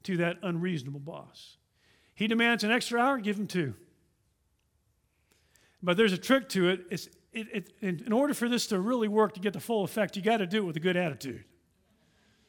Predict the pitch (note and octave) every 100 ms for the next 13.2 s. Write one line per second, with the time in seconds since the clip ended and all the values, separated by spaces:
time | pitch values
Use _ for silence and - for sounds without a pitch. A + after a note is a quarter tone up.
0 | _ _ _ _ _ _ _ _ _ _
1 | _ _ F3+ F3+ F#3+ F#3 F3 G3+ F3+ D#3
2 | C#3+ - - _ _ _ _ _ _ _
3 | _ _ _ E3 C#3 F3+ D#3 D3+ D3 C#3
4 | D#3+ E3 - _ _ _ _ _ _ _
5 | _ _ _ _ _ _ - F#3+ C#4 A3
6 | E3 A3 F#3+ F3 - F#3+ A#3 B3 G#3 F#3
7 | D#3+ F#3+ F3+ F#3 F3 D3+ - E3+ D#3 D3
8 | - - - _ - D#3+ - G#3+ - G#3
9 | A#3+ A3 C#4 G#3 C3 F#2 - - - -
10 | - - _ _ _ _ _ _ _ _
11 | _ _ _ - F3 A#3 C#4 C4+ F3+ -
12 | F#3+ E3+ E3 C#3 C#3 D3 C3+ C#3 A#2+ C3+
13 | C3+